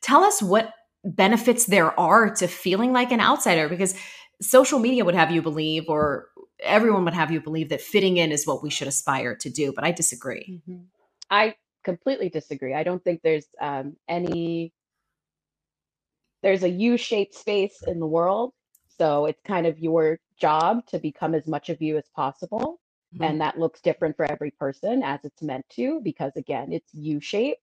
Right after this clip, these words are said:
Speaker 2: Um, so I think having the experience of being an outsider and going to a school where it's like, I couldn't hide my outsiderness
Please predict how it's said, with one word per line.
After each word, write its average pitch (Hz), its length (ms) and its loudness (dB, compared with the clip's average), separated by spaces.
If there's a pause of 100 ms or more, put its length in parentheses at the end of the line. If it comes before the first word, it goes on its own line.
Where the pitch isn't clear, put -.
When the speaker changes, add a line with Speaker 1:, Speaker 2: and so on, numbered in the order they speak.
(540)
Speaker 2:
Um, 165 440 -2
so 160 540 0
I 165 200 0 (120)
think 180 320 0 (720)
having 185 380 2
the 175 100 2
experience 165 800 -2
of 151 100 -8
being 160 260 0
an 147 140 -6
outsider 156 600 -4
and 147 120 -6
going 151 260 -4
to 160 120 -10
a 151 40 -6
school 151 360 -4
where 151 140 -2
it's 147 120 -10
like, 151 140 -8
I 160 80 -2
couldn't 190 360 -4 (140)
hide 156 480 -2 (340)
my 147 240 -8 (120)
outsiderness 147 720 -4